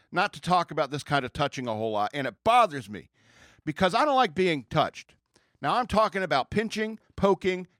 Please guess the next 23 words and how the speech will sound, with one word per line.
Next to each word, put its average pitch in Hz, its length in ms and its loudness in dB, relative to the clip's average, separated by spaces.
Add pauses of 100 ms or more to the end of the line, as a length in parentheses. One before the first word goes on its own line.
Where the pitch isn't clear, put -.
tickling, 226 600 -4
and 165 160 -2
flicking. 139 460 -8 (1400)
<clears throat> - 120 -6 (920)
And 170 120 -2
for 185 80 -2
some 226 380 0
reason, 131 400 -2 (320)
these 233 200 -6
forms 196 360 0
of 160 140 -12
touching 147 400 -4
are 135 160 0
somewhat 202 500 0
as 151 160 -4
acceptable 151 600 -4
as 120 120 -8
handshakes 196 760 -6
and 143 120 -10
pats 165 320 -2
on 156 120 -6
the 147 60 -8
shoulder. - 420 -6